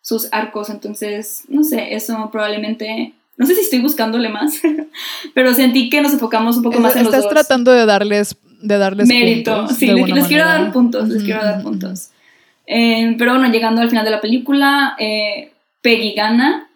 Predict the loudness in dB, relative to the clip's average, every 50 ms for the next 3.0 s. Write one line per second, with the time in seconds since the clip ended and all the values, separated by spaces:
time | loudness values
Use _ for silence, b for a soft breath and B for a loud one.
0 | _ -4 -2 -2 -2 -2 -4 -2 -4 -6 -6 -6 -6 -6 -6 -6 -4 -4 -4 -4
1 | -4 -6 -6 -8 -8 -10 -4 -2 0 0 2 4 4 2 2 2 2 2 0 0
2 | -2 -6 _ _ _ -2 -2 -2 -4 -6 -8 -6 -4 -4 -4 -6 -8 -10 -12 _